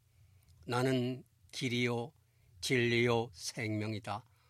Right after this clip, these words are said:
라고 하신 주님의 말씀이 이제는 제자들에게 더 이상 그냥 들려오는 소리가 아닙니다. 주님 안에서 가야 할 길을 발견할 수 있고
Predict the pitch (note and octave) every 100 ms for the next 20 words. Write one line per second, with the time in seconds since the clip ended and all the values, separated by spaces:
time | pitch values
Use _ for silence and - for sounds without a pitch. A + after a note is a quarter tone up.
0 | _ _ _ C3+ C3+ D#3 D#3+ E3+ F3 -
1 | G#3 F3+ B2+ G2+ G2+ - A2 A#2+ - _
2 | _ _ _ _ _ B2 A2 B2 B2+ C3
3 | - C3 C#3 C#3+ D3 D3+ - D3+ F#3+ -
4 | C3 A2 - F#3 G#3 F3+ E3 D3+ C3+ C3
5 | - A#2+ G#2 A#2 A2 - _ _ C3+ G2+
6 | G2+ G#2 G2+ - _ _ - _ _ _
7 | _ _ _ _ - - - _ _ -
8 | - C#3+ C#3+ C#3 C#3 C#3 D#3 - D#3 D3+
9 | F#3 E3 G#3 F3+ C#3 A2+ C3 A#2+ A2+ -
10 | G#2 - - G#3